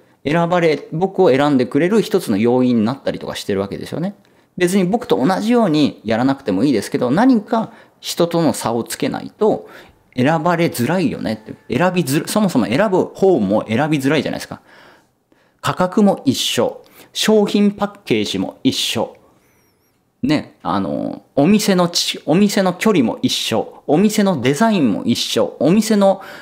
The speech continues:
雰囲気も一緒。店員さんも一緒。AとB、全部一緒です。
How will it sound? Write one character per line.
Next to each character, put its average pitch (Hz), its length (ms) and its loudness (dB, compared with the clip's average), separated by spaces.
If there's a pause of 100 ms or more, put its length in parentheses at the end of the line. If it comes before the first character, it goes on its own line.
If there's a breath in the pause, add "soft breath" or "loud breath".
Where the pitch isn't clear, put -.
雰 220 280 4
囲 202 40 -4
気 - 120 -2
も 104 160 0
一 117 120 -2
緒。 - 420 -2
店 214 200 2
員 220 180 4
さ 196 180 0
ん 196 80 2
も 185 180 0
一 269 100 2
緒。 - 320 -4 (280 loud breath)
A 185 180 4
と 117 140 0
B、 101 380 -4
全 131 300 2
部 104 120 -2
一 - 80 -2
緒 - 180 -4
で 101 100 0
す。 - 300 -10